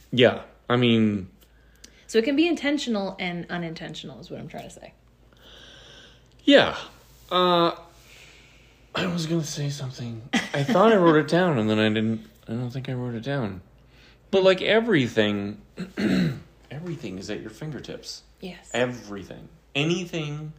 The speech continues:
Speaker 1: and everything. You can do anything.
Speaker 2: Yep.
Speaker 1: You can check your bank account. You can check the weather. You can check the news. It's all there.
Speaker 2: Mm-hmm.
Speaker 1: It's so, so enticing. But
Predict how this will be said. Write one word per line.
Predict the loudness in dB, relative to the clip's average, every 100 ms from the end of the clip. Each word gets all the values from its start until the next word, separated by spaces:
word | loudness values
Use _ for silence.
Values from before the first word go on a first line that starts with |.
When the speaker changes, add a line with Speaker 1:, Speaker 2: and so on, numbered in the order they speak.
| _ -4
Speaker 1:
and | -2
everything. | 0 -2 -8 -16 -20 _ _
You | -2
can | 2 4
do | 4 4 4
anything. | 2 -2 -6 -8 -10 -16 _ -16
Speaker 2:
Yep. | -14 -16 _ _ -12
Speaker 1:
You |
can | -6
check | -2 0
your | 0
bank | 0 -2
account. | -10 -12 -12
You | -14
can | -4
check | -2
the | -2
weather. | -2 -4
You | -8 -12
can |
check | -4 -4 -2
the |
news. | -4 -4 -8 -16 -20 -20 _ _
It's | -20 -14 -6
all | -2 -2
there. | -2 -8 -12 -14 -14
Speaker 2:
Mm-hmm. | -8
Speaker 1:
It's | -8 -8
so, | -8 -6 -6 -6 -10 -18 _ _ _ _ _ _ _
so | -14 -12
enticing. | -12 -12 -14 -14 -14 -18 -20 _
But | -2 -2 -2